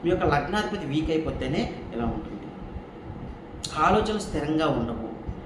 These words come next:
మీరు స్టేబుల్గా ఉండలేరు, మీ ఆలోచనలు స్టేబుల్గా ఉండవు. ఇప్పుడు అసలు మీ యొక్క లగ్నాధిపతి ఎలా ఉండాలి, ఎలా ఉండకూడదు, ఇప్పుడు మనం తెలుసుకుందాం.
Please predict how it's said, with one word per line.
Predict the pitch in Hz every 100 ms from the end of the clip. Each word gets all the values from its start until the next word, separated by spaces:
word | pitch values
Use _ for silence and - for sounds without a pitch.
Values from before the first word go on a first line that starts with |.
| - - 139
మీరు | 170 185 180 180 - -
స్టేబుల్గా | - 196 214 226 226
ఉండలేరు, | 190 175 165 147
మీ | 151
ఆలోచనలు | 147 170 202 214
స్టేబుల్గా | - 165 156 156
ఉండవు. | 135 117 110 104 - - - - - - - - - - - - - - - - - - - 147
ఇప్పుడు | 147 196 185
అసలు | 175 175
మీ | 165 160
యొక్క | 143 -
లగ్నాధిపతి | 131 123 120 151 180 180 175 143 - 175 139 156 - -
ఎలా | 135 139 151
ఉండాలి, | 151 151 151 175 170
ఎలా | 135 139
ఉండకూడదు, | 139 131 160 165 139 120 - - - - - - -
ఇప్పుడు | - 208
మనం | 190 160
తెలుసుకుందాం. | 170 151 - 120 113 101